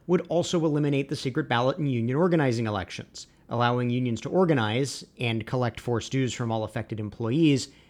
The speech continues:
based on publicly signed cards, known as card check. Sanders' new proposal would go even further, expanding the S E I U's demand for sectoral bargaining, giving unions the power to dictate wages and working conditions for millions of employees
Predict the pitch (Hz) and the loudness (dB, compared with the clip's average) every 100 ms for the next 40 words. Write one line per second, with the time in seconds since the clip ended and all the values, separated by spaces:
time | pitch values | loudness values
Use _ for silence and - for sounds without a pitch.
0 | _ 131 131 156 156 175 160 170 175 165 | _ -2 0 0 2 2 2 2 0 0
1 | 156 156 - 143 90 - - - 104 98 | 0 0 2 2 0 -8 -14 -10 -6 -4
2 | 117 - 127 98 - - - _ _ _ | -2 2 2 2 -10 -14 -20 _ _ _
3 | _ _ _ _ _ _ _ - 123 110 | _ _ _ _ _ _ _ -4 0 0
4 | 101 101 214 240 165 131 120 165 160 139 | -2 4 6 6 4 2 2 0 2 4
5 | 135 139 170 - 214 123 - - _ - | 4 2 0 6 6 6 -2 -18 _ -20
6 | - 120 - 165 208 185 131 131 - 131 | -16 -12 -2 2 6 6 4 0 -4 -2
7 | 120 117 110 123 117 147 165 135 131 - | 0 0 -2 -2 0 0 -2 -2 -4 -6
8 | 113 101 - 175 135 113 143 - _ - | -6 0 2 4 4 0 -2 -8 _ -4
9 | 127 120 123 127 120 104 120 123 117 107 | -2 0 2 2 0 -2 0 2 2 -2
10 | 131 120 117 123 120 117 117 120 120 110 | -4 -4 -2 -2 -2 -4 -4 -4 -6 -4
11 | 113 117 117 110 - 131 143 160 170 165 | -4 -4 -6 -6 -4 -2 2 6 6 6
12 | 160 170 165 156 107 - | 2 2 2 2 2 -4